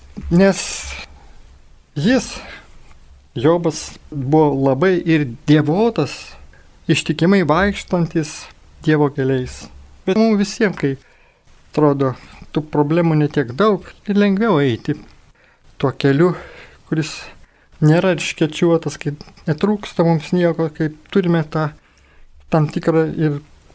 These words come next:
komforto lygį ir panašiai. Bet kai netenkama tų dalykų, va koks tada mūsų požiūris į visus tos dalykus. Tai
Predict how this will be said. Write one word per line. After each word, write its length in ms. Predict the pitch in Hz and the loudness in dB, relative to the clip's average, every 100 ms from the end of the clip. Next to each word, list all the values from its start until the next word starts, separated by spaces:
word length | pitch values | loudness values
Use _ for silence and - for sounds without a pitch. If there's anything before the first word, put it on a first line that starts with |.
| _ - | _ -4
komforto 720 | 156 147 - 202 220 208 202 | -2 -2 0 0 2 -2 -2
lygį 440 | 196 202 185 175 180 143 | 0 0 0 0 0 0
ir 140 | 156 151 | -4 0
panašiai. 540 | 165 160 151 170 156 151 - - _ _ _ _ _ 151 | 0 0 0 0 0 -2 -12 -20 _ _ _ _ _ -4
Bet 160 | 175 | -2
kai 140 | 175 202 | -2 -2
netenkama 720 | 175 160 220 269 294 208 160 151 | -2 -2 0 2 2 2 2 2
tų 80 | 165 | 2
dalykų, 400 | 165 160 156 151 | 2 0 -2 -2
va 140 | 139 185 | 0 -2
koks 400 | - 254 214 - | 2 2 0 -2
tada 220 | 196 233 | -2 0
mūsų 380 | 214 202 - 170 - | 2 2 0 -6 -4
požiūris 600 | - 170 147 135 143 - - | 2 2 2 -2 -4 -4 -8
į 20 | - | -6
visus 320 | 156 - 165 | -6 -4 -6
tos 220 | - 151 139 | -4 -4 -2
dalykus. 540 | 151 151 - 147 - - - - _ _ - - - | -2 -4 -6 -6 -8 -12 -18 -20 _ _ -20 -20 -4
Tai 160 | 175 | -2